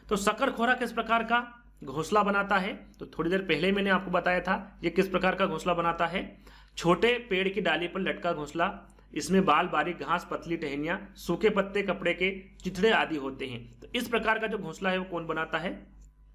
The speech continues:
शकरखोरा बनाता है। तो यहाँ पर हम देख लेते हैं, ए का क्या होगा आपका, चार नंबर है ना। बी का क्या होगा, कोयल कैसा अपना घोंसला बनाती है? तो कोयल जो होती है अपना घोंसला स्वयं नहीं बनाती है। आपने देखा होगा कोयल अपना घोंसला नहीं बनाती है। कौवा इस पक्षी के लिए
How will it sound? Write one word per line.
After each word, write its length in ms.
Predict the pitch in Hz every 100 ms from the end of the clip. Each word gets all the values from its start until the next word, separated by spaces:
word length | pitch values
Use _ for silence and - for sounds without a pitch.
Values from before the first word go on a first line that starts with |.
| _ - _ - - - - -
शकरखोरा 580 | - 226 220 233 175 165
बनाता 320 | 143 127 120
है। 140 | 107 101 -
तो 60 |
यहाँ 260 | 160 131 190
पर 120 | 220
हम 100 | 214
देख 180 | 202 196
लेते 220 | 202 196
हैं, 340 | 190 220 - -
ए 80 | 180
का 140 | 190
क्या 180 | 202 208
होगा 180 | 185 196
आपका, 500 | 196 196 247 240 - - _ _ _ _ - - _ - -
चार 240 | 165 151
नंबर 260 | 127 117 110
है 80 | 147
ना। 300 | 359 - - _ _ _ _ _ _ - _ - -
बी 280 | 131 190 208
का 140 | 202
क्या 160 | 214 220
होगा, 560 | 196 202 226 - - -
कोयल 420 | 170 185 226 202 - - _ -
कैसा 260 | 180 185 226
अपना 220 | 202 214
घोंसला 280 | 175 170 202
बनाती 380 | 202 196 202
है? 380 | 190 262 - - -
तो 100 | 202
कोयल 400 | 202 190 196 254
जो 140 | 233 220
होती 220 | 214 233
है 80 | 240
अपना 140 | 233
घोंसला 300 | 185 165 214
स्वयं 220 | 202 202
नहीं 240 | 196 175 175
बनाती 340 | 139 123 123
है। 60 | 131
आपने 140 | 151
देखा 240 | 170 185
होगा 240 | 208 196 214
कोयल 260 | 208 170
अपना 200 | 180 175
घोंसला 280 | 151 131 160
नहीं 160 | 165 160
बनाती 360 | 151 151 160
है। 100 | 165
कौवा 260 | 190 156 165
इस 140 | 165
पक्षी 320 | - 143 - 147
के 120 | 160
लिए 380 | 156 196 349